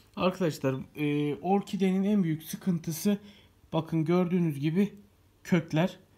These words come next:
Kökler çürümüş vaziyette. E, yosun tutmuş olduğu nemi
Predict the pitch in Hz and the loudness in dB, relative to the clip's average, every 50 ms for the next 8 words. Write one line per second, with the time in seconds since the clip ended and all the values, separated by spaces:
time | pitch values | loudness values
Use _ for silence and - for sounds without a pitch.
0 | - _ _ _ _ - - 196 196 196 - 202 196 196 - - 208 202 208 208 | -20 _ _ _ _ -2 0 0 0 2 2 2 2 2 2 4 4 6 6 4
1 | 196 - - 160 151 135 131 135 127 127 - - - 202 214 214 - - - - | 4 2 2 2 2 4 4 2 2 0 -2 -2 0 0 0 0 -4 -12 -20 -20
2 | - - - - _ _ _ _ _ _ _ _ _ _ _ _ _ _ _ _ | -20 -20 -20 -20 _ _ _ _ _ _ _ _ _ _ _ _ _ _ _ _
3 | _ _ _ _ _ - - - - - _ _ - - _ _ _ _ _ _ | _ _ _ _ _ -20 -20 -20 -20 -20 _ _ -20 -20 _ _ _ _ _ _
4 | _ _ _ _ _ _ _ _ _ _ _ - _ _ _ _ - 131 127 127 | _ _ _ _ _ _ _ _ _ _ _ -20 _ _ _ _ -8 -4 -2 -2
5 | 127 127 127 127 143 160 160 - - 220 220 220 - - - - 202 - - 208 | 0 0 2 2 2 0 0 0 2 2 2 2 -2 -6 -8 -8 -8 -2 0 0
6 | 208 214 214 185 180 180 160 170 170 165 175 175 180 190 214 220 220 214 | 0 2 0 0 0 0 0 0 0 2 2 2 2 4 2 2 0 -2